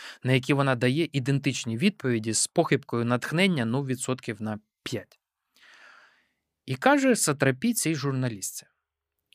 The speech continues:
«Ви думаєте, що знаєте всю мою історію. Повірте, якби двадцять чотири роки мого життя вмістилися б у дві книжки коміксів,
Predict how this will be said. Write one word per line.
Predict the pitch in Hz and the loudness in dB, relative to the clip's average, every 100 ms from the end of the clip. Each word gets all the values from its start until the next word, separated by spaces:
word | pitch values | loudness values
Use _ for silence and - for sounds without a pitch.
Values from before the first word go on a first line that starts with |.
| _ | _
«Ви | - 120 127 120 _ _ | -4 2 2 0 _ _
думаєте, | 117 180 208 123 101 98 - - _ _ _ | -2 4 4 4 -2 -8 -14 -18 _ _ _
що | - - 127 | -12 -6 -4
знаєте | 101 113 147 139 107 - - _ | -2 0 0 -2 -6 -14 -20 _
всю | - - 120 | -4 -2 -2
мою | 117 117 127 | -2 -4 -4
історію. | 135 - 117 - - _ _ _ _ _ _ _ - | -6 -6 -8 -10 -18 _ _ _ _ _ _ _ 2
Повірте, | 240 147 98 - - _ - - - | 2 2 -4 -12 -20 _ -20 -14 0
якби | 139 156 233 | 0 4 2
двадцять | 156 208 220 143 | 4 2 2 -2
чотири | - 151 196 170 147 | -2 -2 0 2 2
роки | 190 - 131 | 0 -2 -2
мого | 131 143 | 0 0
життя | 151 117 - - 147 110 - _ - - | -2 -4 -6 -2 0 -2 -10 _ -20 -4
вмістилися | 127 151 - 240 226 202 180 | 0 0 2 2 2 2 2
б | 143 | 0
у | - | -2
дві | 151 175 220 | -4 0 0
книжки | 254 185 190 - 190 | 0 0 -2 -2 -6
коміксів, | - 170 123 98 - - - | -2 0 0 -4 -8 -10 -18